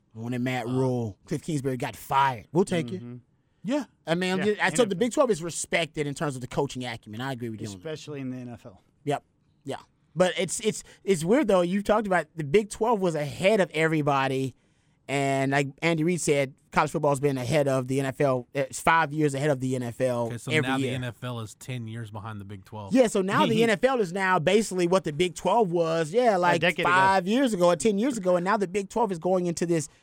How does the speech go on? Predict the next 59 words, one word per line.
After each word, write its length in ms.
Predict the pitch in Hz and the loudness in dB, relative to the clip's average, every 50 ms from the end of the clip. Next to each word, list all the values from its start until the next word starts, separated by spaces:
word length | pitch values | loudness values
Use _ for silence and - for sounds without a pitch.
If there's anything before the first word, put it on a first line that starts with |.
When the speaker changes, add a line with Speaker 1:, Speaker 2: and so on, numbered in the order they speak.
| _ _ _ | _ _ _
Speaker 1:
hybrid 460 | - - 165 202 202 165 185 175 160 | 0 2 4 4 4 2 2 0 0
spread 800 | - - - - - - 160 175 185 185 180 175 170 147 123 113 | -2 -8 -8 -8 -4 0 2 4 4 4 4 2 2 0 -2 -4
ball 340 | - 147 147 170 180 180 170 | -2 0 2 4 4 2 2
control 540 | - - 156 151 - - 170 156 156 156 151 | 0 -2 -4 -2 -2 0 2 4 4 4 4
role 380 | 143 151 151 156 151 151 151 | 4 4 4 6 6 6 6
where 280 | 139 147 143 143 139 143 143 | 4 2 2 2 0 -2 -6
it's 180 | 151 143 - | -10 -6 -2
gonna 180 | - 175 175 175 | 0 0 0 2
be 100 | 165 170 | 0 0
Speaker 2:
Yeah, 60 | 151 | -2
Speaker 1:
weird. 460 | 131 123 120 139 175 240 220 143 101 - _ _ - | -2 -2 0 2 4 4 4 2 0 -4 _ _ -16
Speaker 2:
about, 360 | 131 123 120 139 135 127 - - | -12 -8 -6 -6 -6 -6 -8 -8
uh, 160 | 123 123 110 113 | -10 -8 -8 -8
I'll, 160 | 135 135 131 101 - - | -10 -10 -12 -14 -16 -14
you 140 | 135 139 131 | -10 -8 -8
know, 320 | 117 107 104 101 101 101 - _ _ _ - | -8 -8 -10 -12 -14 -16 -20 _ _ _ -14
I 100 | 101 117 | -12 -8
listen, 340 | 135 147 147 - - 123 117 | -8 -8 -8 -8 -10 -16 -12
I 20 | |
try 160 | 127 - 190 | -8 -8 -6
to 80 | 180 147 | -6 -6
listen 280 | 120 120 117 - 120 | -8 -10 -10 -10 -10
to 40 | 113 110 | -12 -10
as 80 | 101 101 | -12 -12
much 320 | 107 107 101 - - - _ _ _ _ | -12 -12 -14 -16 -18 -20 _ _ _ _
sports 380 | - - _ - 110 110 104 - | -20 -20 _ -16 -14 -14 -14 -12
talk 240 | - 110 104 - | -12 -14 -12 -12
radio 240 | - 110 104 107 107 | -14 -14 -12 -12 -12
just 180 | 101 101 101 - | -14 -16 -16 -16
to 60 | - | -16
get 220 | 101 95 104 101 95 98 104 101 104 104 | -16 -14 -14 -16 -16 -18 -20 -20 -18 -16
vibes 300 | 107 101 101 101 101 - | -14 -14 -14 -14 -16 -16
from 140 | - 101 | -16 -16
different 240 | 98 104 120 147 143 151 | -14 -10 -6 -4 -2 -2
Speaker 1:
Mm-hmm. 80 | 170 | -4
Speaker 2:
cities, 160 | 147 101 101 | -4 -8 -10
but 100 | 101 104 | -10 -10
I 20 | 104 | -10
love 260 | 104 110 117 117 107 101 | -10 -10 -10 -12 -12 -12
the 60 | 101 | -14
ticket 360 | - - 120 104 - 107 95 | -16 -14 -16 -14 -14 -14 -16
in 80 | 95 98 | -14 -14
Dallas, 320 | 98 104 104 98 95 92 | -14 -12 -12 -12 -14 -14
and 80 | - 98 | -16 -16
I 40 | 95 | -14
love 260 | 101 104 104 92 92 | -14 -14 -14 -14 -12
Bob 240 | 101 95 98 95 - | -12 -12 -12 -14 -16
Sturm 240 | - - 101 101 | -14 -14 -12 -12
and 100 | 98 95 | -12 -12
what 160 | 95 98 95 95 | -12 -12 -14 -12
Bob 260 | 104 101 98 101 101 | -10 -10 -10 -10 -12
does. 160 | 104 98 92 | -14 -14 -14
But 120 | 95 101 - | -10 -2 0
Speaker 1:
Oh, 60 | 160 | 2
he 80 | 175 170 | 2 4
does 180 | 175 170 156 | 4 2 0
a 40 | 143 | 0
good 120 | 135 139 127 | -4 -4 -4
job. 220 | 131 127 123 117 | -6 -8 -8 -10